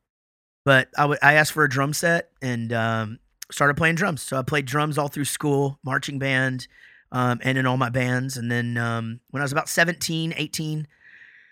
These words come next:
uh, it was easier to find drummers and bass players than it was a singer. So I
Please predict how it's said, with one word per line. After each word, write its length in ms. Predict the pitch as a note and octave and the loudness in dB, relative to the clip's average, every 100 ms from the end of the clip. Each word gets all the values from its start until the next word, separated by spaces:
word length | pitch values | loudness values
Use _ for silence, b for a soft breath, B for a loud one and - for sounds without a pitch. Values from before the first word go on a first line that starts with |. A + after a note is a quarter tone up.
| b b b _ _ | b b b _ _
uh, 320 | C#3 C#3 C3+ - _ - | 6 6 4 0 _ 0
it 160 | F3 | 4
was 180 | F3+ D#3 | 4 4
easier 340 | G3+ G#3+ A#3+ | 2 2 4
to 80 | G#3+ | 4
find 560 | - F#3+ F#3+ F#3 F3+ - - | 4 6 8 6 2 -6 -10
drummers 400 | C3+ F3 G3 E3 | 2 4 6 4
and 120 | D#3+ | 4
bass 220 | D3 F3 E3 | 4 4 4
players 320 | E3+ D3+ C#3 | 6 6 4
than 100 | D3 | 0
it 60 | C3 | 2
was 200 | C#3+ C3 | 2 2
a 60 | |
singer. 420 | - C#3+ A#2 G#2 - _ _ _ _ _ _ _ _ _ _ - | 0 0 -2 -6 -12 _ _ _ _ _ _ _ _ _ _ 0
So 280 | - F3 - | 6 6 8
I 220 | D#3 F#3+ | 6 6